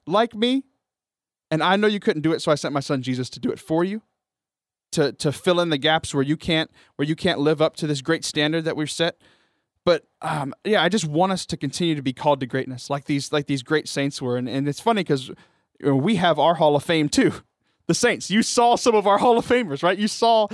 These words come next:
John Paul the Second. You saw Saint Faustina. Um, you s-, you saw all these great modern day saints who just, like you said, just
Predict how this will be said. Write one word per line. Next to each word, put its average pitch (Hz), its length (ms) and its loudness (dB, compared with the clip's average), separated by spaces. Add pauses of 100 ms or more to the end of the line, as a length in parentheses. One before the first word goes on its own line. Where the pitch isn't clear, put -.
(200)
John 185 180 2
Paul 170 140 2
the 160 80 -4
Second. - 320 -4
You 175 100 -4
saw 196 300 2
Saint 156 260 -6
Faustina. 135 520 -2 (280)
Um, 147 320 -4
you 165 160 -6
s-, - 240 -4
you 175 120 -2
saw 196 260 0
all 175 280 2
these 175 200 -4
great 151 280 -2
modern 156 440 0
day 139 160 -2
saints - 460 -6 (260)
who 156 160 0
just, 151 240 -2
like 147 200 -2
you 160 80 -8
said, 127 260 -4
just - 180 -10